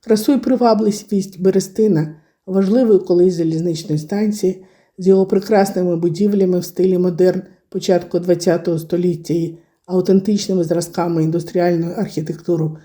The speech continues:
того ж часу, показувала нам відома міська журналістка Наталя Зінченко, яка не лише у безпосередньому спілкуванні, а й у своїх статтях розповідає про рідне місто і його мешканців,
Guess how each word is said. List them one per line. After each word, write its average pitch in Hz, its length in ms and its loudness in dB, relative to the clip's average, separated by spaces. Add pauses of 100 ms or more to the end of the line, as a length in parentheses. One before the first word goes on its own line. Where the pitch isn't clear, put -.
(160)
того 165 260 0
ж 160 80 -6
часу, 190 380 0
показувала 202 680 2
нам 185 300 0 (300)
відома 214 380 2
міська 160 360 0
журналістка 170 640 -2
Наталя 175 440 0
Зінченко, 160 600 -2 (380)
яка 160 260 -2
не 156 140 2
лише 208 480 -2 (520)
у 190 160 2
безпосередньому 175 840 0
спілкуванні, 160 920 -4 (260)
а 196 80 -6
й 202 100 4
у 233 80 0
своїх 208 340 2
статтях 160 560 -2
розповідає 156 680 -4
про 160 200 -2
рідне 160 320 -2
місто 233 460 0
і 208 80 -2
його 180 220 0
мешканців, 160 640 -4